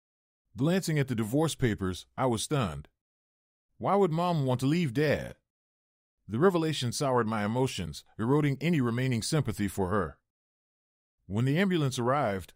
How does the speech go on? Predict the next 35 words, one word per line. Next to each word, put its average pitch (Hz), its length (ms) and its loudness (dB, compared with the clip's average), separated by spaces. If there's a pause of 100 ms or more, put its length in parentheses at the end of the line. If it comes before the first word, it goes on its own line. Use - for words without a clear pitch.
(100)
I 113 120 0
guided 165 340 0
them 135 160 0
in 117 120 -4
transporting 131 580 -2
Dad 117 340 -2
to 113 100 -4
the 107 120 -2
hospital. 101 540 -4 (880)
Locking 160 380 0
up 143 120 0
the 113 100 -2
house, 113 420 -2 (140)
I 139 100 0
notified 143 540 2
family, 139 640 -2
friends, 117 580 -2 (120)
and 104 180 0
Dad's 135 320 2
workplace, 104 600 0 (180)
conveying 151 460 0
the 123 60 2
situation 147 760 -2
and 113 80 -4
his 104 140 -2
impending 123 460 0
absence 117 380 -4
from 104 200 -2
work. 120 360 -2 (1120)
Everyone 160 400 4
wanted 131 220 2
updates 117 440 -2
on 101 180 -2
Dad's 123 280 0
condition, 98 580 -4